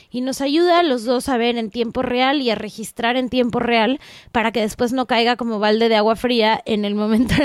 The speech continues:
el que lo estamos hablando, eh, y ha sido lo máximo.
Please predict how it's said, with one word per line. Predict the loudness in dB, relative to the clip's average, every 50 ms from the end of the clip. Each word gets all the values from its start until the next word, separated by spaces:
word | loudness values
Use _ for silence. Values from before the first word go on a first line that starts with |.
| 2
el | 2 0
que | 0 0
lo | 0 0 0
estamos | -2 -2 -2 0 0 -2 -2 0
hablando, | 0 2 2 2 2 0 0 0 -2 -2 -4 -8 -14 -20 -20 -20 -20 -20 -16 _ -4
eh, | -2 0 0 0 -2 -2
y | -2 0 0
ha | 0 2
sido | 2 0 2
lo | 2 2 2
máximo. | 0 -2 -2 -6 -10 -16 -16